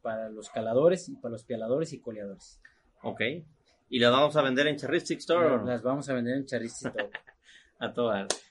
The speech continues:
Speaker 2: Oye, pues bueno, pues muchas gracias a la gente que se conectó. Este, sigan las redes sociales de Charristics,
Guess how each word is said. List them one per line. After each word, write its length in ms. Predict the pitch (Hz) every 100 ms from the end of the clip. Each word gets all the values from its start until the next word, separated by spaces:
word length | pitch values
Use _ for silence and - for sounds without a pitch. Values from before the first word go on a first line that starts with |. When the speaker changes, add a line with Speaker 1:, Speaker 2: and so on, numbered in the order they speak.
| _
Speaker 2:
Oye, 280 | - 135 175
pues 160 | 170 156
bueno, 260 | 160 202
pues 120 | 196 170
muchas 220 | 170 185
gracias 360 | 180 185 196
a 60 | 175
la 80 | 160
gente 160 | 180
que 20 | 170
se 20 |
conectó. 560 | 175 147 180 - - -
Este, 1200 | 151 147 143 - 143 143 139 135 131 127 107 - _ _ _ _ _ _ _ _ _ _
sigan 460 | - 165 175 180 180
las 220 | 170 160
redes 260 | 143 165 180
sociales 720 | 175 156 165 185 185 - -
de 180 | 131 143
Charristics, 840 | 143 139 180 185 202 202 - -